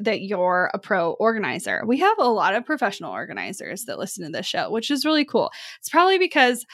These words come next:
I love organizing and I'm definitely a fan of the home edit and all things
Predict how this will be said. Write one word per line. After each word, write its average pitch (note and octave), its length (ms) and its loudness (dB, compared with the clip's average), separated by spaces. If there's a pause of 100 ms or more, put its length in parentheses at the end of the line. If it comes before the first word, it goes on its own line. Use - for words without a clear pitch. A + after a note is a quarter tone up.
(360)
I G#3+ 540 6 (640)
love G3+ 500 2
organizing D#4 920 4
and G#3 140 -2
I'm F#3+ 280 -2 (600)
definitely E4+ 380 6
a G#3+ 60 2
fan F#3 400 -2 (260)
of G#3 160 -6
the G#3 60 -4
home F#3+ 220 -4
edit E3 340 -2 (100)
and F3+ 540 -8 (160)
all G3+ 220 -4
things F3+ 500 -8